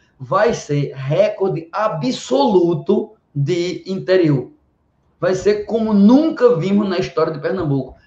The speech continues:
que é aquela galera que agora dentro de casa vai estar muito mais bem protegida e cuidada. Por falar em protegida e cuidado, nós vamos ter a presença hoje de uma pessoinha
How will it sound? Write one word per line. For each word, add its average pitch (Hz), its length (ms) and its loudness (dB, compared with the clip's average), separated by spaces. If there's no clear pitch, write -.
que 180 140 4
é 165 60 6
aquela 151 400 2
galera 147 760 4
que 185 280 0
agora 156 500 4
dentro 147 320 0
de 160 100 -2
casa 151 480 0
vai 143 300 0
estar - 680 -8
muito 226 840 -4
mais 147 240 -4
bem 135 500 -4
protegida 160 600 -2
e 196 40 -8
cuidada. 131 520 -2
Por - 120 -6
falar 180 280 0
em 156 120 -4
protegida 190 760 2
e - 40 -2
cuidado, 147 680 2
nós 160 220 0
vamos 170 320 -4
ter 170 420 0
a 165 80 -2
presença 151 640 -2
hoje 165 360 2
de 147 120 -6
uma 165 180 -4
pessoinha 165 720 -4